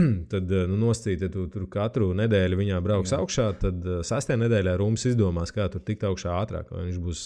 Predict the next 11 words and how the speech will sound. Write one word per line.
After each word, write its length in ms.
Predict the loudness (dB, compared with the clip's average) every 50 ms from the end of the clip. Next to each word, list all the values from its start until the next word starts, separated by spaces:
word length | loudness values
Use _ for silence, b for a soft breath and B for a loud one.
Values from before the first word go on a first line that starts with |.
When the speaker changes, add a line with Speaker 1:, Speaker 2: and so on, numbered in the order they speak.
| -14
Speaker 1:
tur 180 | -14 -14 -16 -16
kilog-, 320 | _ -2 0 0 0 0 -2
no 140 | -4 -6 -6
kilograma 460 | -4 -2 -2 0 0 0 -2 -2 -4
atv-, 180 | -4 -6 -8 -4
protams, 440 | 0 4 4 4 4 4 2 0 -2
ja 160 | -2 -2 -2 -6 B B B B B B B B B B
saimnieks 420 | 0 2 2 2 2 0 -2 -2
nav 160 | -4 -4 -4 -2
pilnīgs, 460 | -2 -2 -2 -2 -4 -6 -8 -12 -12 -8
ā, 140 | -6 -6